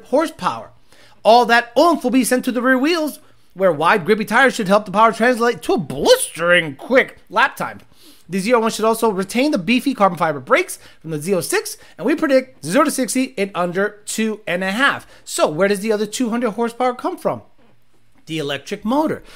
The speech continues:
So now I showed you this, gu-, I showed you this a while ago. I, guys, I have product-, I have pictures of the actual manifolds themselves. I cannot show you them. There's an embargo. I have them.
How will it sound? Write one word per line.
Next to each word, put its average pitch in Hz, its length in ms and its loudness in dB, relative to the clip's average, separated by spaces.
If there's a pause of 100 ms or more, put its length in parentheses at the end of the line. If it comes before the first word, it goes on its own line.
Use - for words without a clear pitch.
(100)
So - 140 -4
now 285 180 2
I 392 120 0
showed 349 240 -2
you 240 80 -2
this, 214 200 -4
gu-, 226 220 -4
I 214 100 0
showed 240 240 -2
you 247 60 -2
this 220 160 -4
a 214 60 -4
while 175 220 -2
ago. 135 180 -10 (120)
I, 208 180 6
guys, 156 360 -2
I 170 140 6
have 156 340 4 (140)
product-, 135 640 4
I 147 60 -2
have 143 220 -6
pictures 202 640 6 (840)
of 175 160 4
the 170 240 -4
actual 170 580 2
manifolds 143 840 -4
themselves. 131 600 -4
I 147 60 -6
cannot 135 580 -6
show - 220 -8
you 117 140 -6
them. 92 260 -14 (320)
There's 139 200 -2
an 147 100 -4
embargo. 127 800 0
I 175 100 6
have 165 400 4
them. 117 240 -2